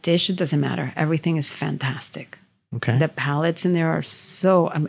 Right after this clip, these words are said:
Speaker 1: the only thing is that you can't get a reservation. <laughs> So, sorry.
Speaker 2: What, what kind of restaurant is that? I have, I haven't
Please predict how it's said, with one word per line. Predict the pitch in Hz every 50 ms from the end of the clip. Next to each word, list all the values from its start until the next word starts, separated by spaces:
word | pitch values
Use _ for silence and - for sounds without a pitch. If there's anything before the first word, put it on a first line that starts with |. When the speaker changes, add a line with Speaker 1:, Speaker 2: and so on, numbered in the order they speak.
| -
Speaker 1:
the | - 180 170
only | 170 196 214
thing | 202 - 226 226
is | 220 220
that | 208
you | 185 160
can't | - - 185 180
get | 175 170
a | 170
reservation. | 160 151 156 - - 165 - - - - - - - 170 -
<laughs> | - - - 240 - - - 392 381 - 440 359
So, | - - - - 214
sorry. | - 294 269
Speaker 2:
What, | 151 160 269 269 262
what | 143 151 -
kind | - 160 147
of | 135 120
restaurant | 127 131 135 - - 165 156 160
is | 165 165
that? | - 175 160 123
I | 117
have, | - 131 123 - -
I |
haven't | 196 214